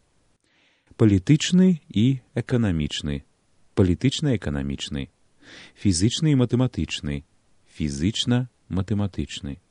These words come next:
рымскі і каталіцкі, рымска-каталіцкі, японскі і беларускі, японска-беларускі. Няма сумненняў, з цягам часу паслядоўнае афармленне складаных прыметнікаў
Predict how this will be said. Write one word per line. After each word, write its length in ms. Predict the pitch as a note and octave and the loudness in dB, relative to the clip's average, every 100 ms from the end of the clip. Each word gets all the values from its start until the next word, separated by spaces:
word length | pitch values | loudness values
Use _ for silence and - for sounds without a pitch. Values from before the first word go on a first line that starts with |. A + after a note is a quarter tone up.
| _ _ - - - _ | _ _ -20 -20 -20 _
рымскі 560 | F2+ A2+ F3+ - - F3 | 4 6 6 2 2 2
і 60 | - | 2
каталіцкі, 680 | E3+ E3 G2 D2+ - - D2 D#2+ _ _ _ _ _ | 0 2 2 0 -2 0 0 -2 _ _ _ _ _
рымска-каталіцкі, 1400 | D#2+ E2 G2+ - - A2+ A2+ - G2 F#2+ D#2 D2 - - C#2+ - _ _ - - - | 0 0 0 -2 0 -2 -4 -12 -6 -2 -2 -2 -6 -6 -6 -8 _ _ -20 -20 -4
японскі 720 | F2 E2+ - G#2+ B2 - D3 | -2 0 0 0 0 0 0
і 80 | C#3 | 2
беларускі, 760 | A#2 A#2+ A2+ D2+ - - C#2 C2+ _ _ _ _ | 2 2 2 0 -4 -6 -6 -8 _ _ _ _
японска-беларускі. 1700 | - D2 - E2+ G#2 - A2 G#2+ - _ E2 F2+ E2+ C#2+ - - - _ _ _ _ _ _ _ _ - | -6 -6 -4 -4 -2 -4 -4 -4 -8 _ -4 -2 -2 -4 -6 -8 -14 _ _ _ _ _ _ _ _ 2
Няма 200 | C#3+ F3+ | 4 6
сумненняў, 720 | - F3+ F#3+ G#2 D#2+ D#2 D#2 | 4 4 6 4 2 0 -2
з 80 | - | -4
цягам 280 | - F#2+ F#2+ | -2 -2 -2
часу 300 | - C3+ - G#2+ | 0 0 0 -2
паслядоўнае 800 | A2+ - A2+ A2 C#3 G2+ D#2+ D2 | -2 2 2 6 6 6 2 -2
афармленне 600 | - E2 F2+ A#2 G2+ D#2 | -2 0 2 2 2 -2
складаных 480 | - E2 F2 F#2 F2+ | -4 0 2 2 0
прыметнікаў 720 | A#2+ C#3 D#3+ D3 B2 C3+ | 0 0 0 -2 4 4